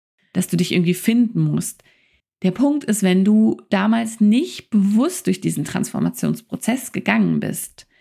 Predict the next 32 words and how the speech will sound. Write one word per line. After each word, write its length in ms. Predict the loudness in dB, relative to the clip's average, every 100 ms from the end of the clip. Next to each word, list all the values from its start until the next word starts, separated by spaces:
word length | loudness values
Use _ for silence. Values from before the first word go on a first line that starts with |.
| _ _
dann 140 | -2 0
gibt 220 | 0 -2
es 200 | -4 -2
für 140 | 0
dich 260 | 0 0 -4
ganz 280 | 0 0 2
sicher 320 | 0 -2 -2
auch 220 | -2 -2
noch 240 | -4 -4
einiges 440 | -4 0 0 0 0
herauszufinden. 920 | 0 -2 -2 -6 -2 -2 0 -2 -4 -8 -20 _ _ _ _
Und 360 | 0 2 4 2
dementsprechend 680 | 2 2 0 -2 0 2 2
wird 140 | 2
dir 100 | 2
das 200 | 0 0
Wissen 280 | -2 2 2
hier 320 | 4 2 0
auf 120 | -6 -10 _
deinem 440 | -4 0 2 2 2
Weg 240 | 2 0 -4
auch 140 | -4
ganz, 240 | -2 -2 0
ganz 180 | -2 -2
sicher 380 | -2 0 -2 -4
helfen 720 | -2 0 0 -2 -2 2 2
und 160 | 2 0
dir 80 |
nochmal 240 | 0 2 0
spannende 400 | 0 2 4 4
Insights 480 | 2 0 -2 -4 -2
geben. 380 | 0 2 0